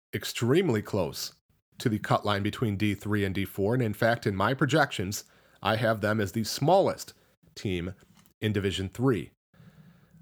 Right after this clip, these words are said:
We talked about it a couple of weeks now, about the outcry that could happen if Catholic Memorial were to bump down into Division four.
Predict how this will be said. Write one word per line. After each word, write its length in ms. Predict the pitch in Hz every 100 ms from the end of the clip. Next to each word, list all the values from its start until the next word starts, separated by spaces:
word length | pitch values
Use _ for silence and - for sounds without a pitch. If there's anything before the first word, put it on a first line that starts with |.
| - -
We 60 | -
talked 300 | - 208 -
about 220 | 233 233
it 100 | 233
a 60 | 190
couple 380 | - - 202
of 100 | 185
weeks 320 | 170 160 - 117
now, 320 | 87 - - _ _ _ _ _ _ _ _
about 440 | 98 110 104 101 - _ _ _ _ _ _ _
the 380 | 107 101 110 107 - 135
outcry 640 | 160 - - 117 95 92 110 _ _ -
that 220 | 104 -
could 160 | 131
happen 520 | 120 127 107 90 92 95 -
if 160 | 92 -
Catholic 360 | - 110 139 143
Memorial 720 | 120 110 104 101 98 107 - _ _ _
were 120 | 95 104
to 120 | 107
bump 420 | 87 - 113 117
down 460 | 113 110 95 95 98
into 240 | 104 98
Division 400 | 101 90 92 101
four. 460 | 95 - 98 78